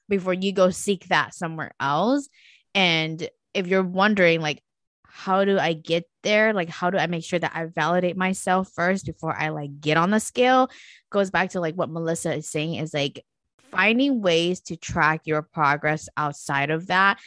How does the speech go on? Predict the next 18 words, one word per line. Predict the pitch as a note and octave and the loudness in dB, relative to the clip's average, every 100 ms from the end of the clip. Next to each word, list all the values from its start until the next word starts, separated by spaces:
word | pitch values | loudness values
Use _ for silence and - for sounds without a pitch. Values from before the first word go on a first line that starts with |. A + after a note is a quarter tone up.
| - - - | -20 -20 -8
and | F3+ D#3+ | -8 -2
finding | E3+ F3 A3+ A#3+ | 2 2 2 2
ways | F#3 F3 - | 2 2 -2
to | E3+ | -8
help | - E3+ D#3 E3+ - _ _ _ - | -6 -2 0 -2 -12 _ _ _ -14
create | - F#3+ F3 | -2 2 2
more | F3 E3+ E3+ | 0 -2 0
evidence | E3 F3 E3+ F3 | 0 2 0 0
for | - E3 | -4 -4
yourself | D#3 D3+ E3 D#3 - | -4 -4 0 0 0
that | D#3 | -4
you're | D#3 | -2
doing | D#3 D3 | -2 -4
a | C3+ | -4
good | C3 | -6
job. | - C3+ C3 D3 | -2 0 0 -2
And | D#3+ D#3+ | -4 0
so | E3+ D#3+ | 0 0